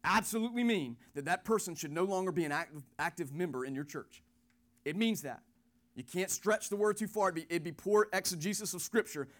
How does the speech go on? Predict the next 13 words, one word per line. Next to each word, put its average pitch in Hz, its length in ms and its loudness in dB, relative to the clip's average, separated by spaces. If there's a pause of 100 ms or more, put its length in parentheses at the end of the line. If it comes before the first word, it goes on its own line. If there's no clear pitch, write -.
to 170 80 -4
not 160 280 0 (480)
consider 180 380 0
that 175 140 -2
to 160 80 -10
be 165 80 -6
what 156 100 -8
Jesus 143 300 -10
means. 107 300 -10 (1120)
But 135 100 -12
check 160 180 -6
it 151 60 -4
out. 120 180 -8